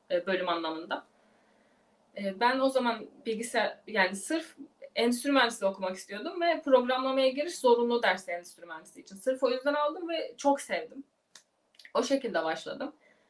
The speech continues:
Ve ş-, diyeyim hatta ben aldığımda biraz geç aldım yani. İkincinin, ikinci sınıfın ikinci döneminde aldım. Hani normal C S okuyanlar gibi bile başlamadım. Bir tık daha geç başladım. Ama hani asla geç değil. E, biraz görüyorum hani. Tabii erken, ne kadar hedefiniz varsa erken başlamak daha bile güzel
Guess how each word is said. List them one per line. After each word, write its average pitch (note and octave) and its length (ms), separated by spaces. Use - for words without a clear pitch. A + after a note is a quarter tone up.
Ve C#4 80
ş-, - 320
diyeyim C4+ 220
hatta A#3 260
ben B3 120
aldığımda C4+ 440
biraz C4+ 240
geç A3+ 240
aldım E3 300
yani. E3 200
İkincinin, B3+ 560
ikinci B3 340
sınıfın C4 400
ikinci A#3+ 380
döneminde G#3+ 440
aldım. F3+ 360
Hani D#3 260
normal A3 380
C B3+ 120
S B3+ 100
okuyanlar A#3+ 400
gibi A3 280
bile E3+ 160
başlamadım. D#3+ 540
Bir A#3+ 80
tık - 160
daha G3 120
geç G#3+ 240
başladım. G#3 480
Ama D4+ 180
hani D4+ 160
asla D4+ 280
geç C#4+ 340
değil. C4 300
E, - 140
biraz C#4 260
görüyorum C#4 400
hani. F3+ 240
Tabii B3 200
erken, A#3+ 540
ne A#3+ 120
kadar G#3+ 220
hedefiniz G#3+ 440
varsa G#3 240
erken G#3+ 280
başlamak A3+ 340
daha A#3 220
bile G#3 140
güzel D#3 320